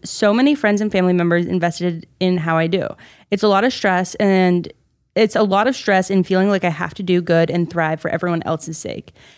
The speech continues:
How do you deal with focusing on your own goals rather than impressing others?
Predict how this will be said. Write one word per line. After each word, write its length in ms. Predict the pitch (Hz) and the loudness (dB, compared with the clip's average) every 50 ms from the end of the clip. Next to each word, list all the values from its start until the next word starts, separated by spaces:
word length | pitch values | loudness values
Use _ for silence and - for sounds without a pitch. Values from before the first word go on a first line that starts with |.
| _ _ | _ _
How 140 | - 196 196 | -4 -2 0
do 80 | 196 226 | 2 2
you 100 | 254 262 | 0 0
deal 240 | 220 220 208 190 190 | 2 2 2 4 4
with 100 | 185 - | 2 2
focusing 360 | - 185 175 180 185 - 208 190 | 0 -2 -2 -2 -2 -2 0 2
on 80 | 185 | 2
your 160 | 180 175 - | 0 0 0
own 160 | - 170 190 196 | -2 0 0 0
goals 360 | 185 170 160 151 156 151 - - | 0 0 0 0 -2 -4 -4 -4
rather 260 | 165 160 151 165 165 | -2 -2 0 0 -2
than 120 | 160 165 165 | 0 0 0
impressing 420 | 156 151 156 156 - - 156 - | 0 -2 -4 -6 -6 -6 -6 -6
others? 400 | - 143 - - - 180 - - | -6 -8 -8 -8 -10 -10 -12 -12